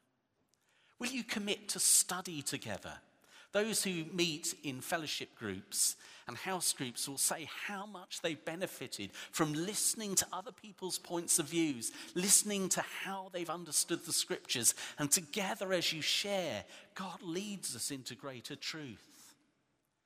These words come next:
As we pray with other people and people who pray differently from us, we can see things differently. And will we be in fellowship with others?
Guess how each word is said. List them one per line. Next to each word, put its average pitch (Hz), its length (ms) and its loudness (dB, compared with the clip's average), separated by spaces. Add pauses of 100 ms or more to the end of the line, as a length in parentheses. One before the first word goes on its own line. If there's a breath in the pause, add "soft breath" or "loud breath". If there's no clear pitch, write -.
(180 soft breath)
As 175 140 -8
we 190 160 -2
pray 214 560 -2
with 147 320 0
other 127 180 -10
people 113 480 -12 (180 loud breath)
and 151 140 -10
people 208 300 -2
who 202 80 -2
pray 202 280 0
differently 185 600 -4
from 110 240 -6
us, 95 300 -8 (260 loud breath)
we 185 80 -2
can 185 160 -2
see 214 480 0
things 120 480 -2
differently. 95 840 -8 (1500 soft breath)
And 175 160 0
will 208 200 0
we 202 160 -4
be 190 260 -4
in 156 140 -2
fellowship - 720 -4
with 120 120 -4
others? 113 720 -4